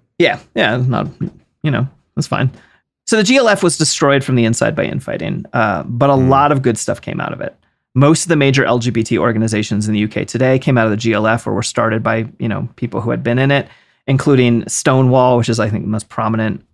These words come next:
Speaker 1: L G B T organization. Um, and then there's also, like, Icebreakers, the Gay Switchboard, which came from the straight gays of the Office Collective, but went on to do really fucking cool and important work. I'm not trying to be like, "They all sucked," you know?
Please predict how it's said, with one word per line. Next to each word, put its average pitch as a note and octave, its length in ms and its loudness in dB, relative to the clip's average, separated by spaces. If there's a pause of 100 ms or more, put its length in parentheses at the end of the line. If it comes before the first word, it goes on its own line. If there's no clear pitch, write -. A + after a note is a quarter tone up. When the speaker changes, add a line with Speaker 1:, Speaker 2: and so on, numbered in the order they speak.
(100)
Speaker 1:
L A#2 120 -2
G A2 100 -2
B A2+ 80 -2
T A2+ 160 -2
organization. A2 760 -2 (380)
Um, A2+ 360 0
and A#2 140 -2
then A2+ 80 2
there's A2+ 140 0
also, A#2 260 0
like, A2+ 300 -4 (160)
Icebreakers, C3+ 800 0
the F#2+ 100 -4
Gay C3 300 2
Switchboard, C3 720 -2 (260)
which D#3 160 0
came C#4 180 2
from A#3+ 140 2
the E3+ 60 2
straight D3+ 320 0
gays B2+ 280 2
of A2 120 -2
the G#2 80 -2
Office A2 340 -2
Collective, - 460 -6
but F#2+ 80 -2
went A#2+ 180 2
on A#2 120 2
to A2+ 80 -2
do A2+ 100 2
really A2 240 0
fucking A#2 360 -4
cool A2+ 200 -4
and - 100 -2
important - 380 -4
work. - 260 -4
I'm - 80 -2
not G#2+ 160 0
trying G2+ 180 -4
to G#2 40 -2
be G2+ 100 -4
like, F#2+ 300 -4
"They D3+ 180 2
all D3+ 160 4
sucked," - 540 -2
you A#2 80 -4
know? A#2+ 180 0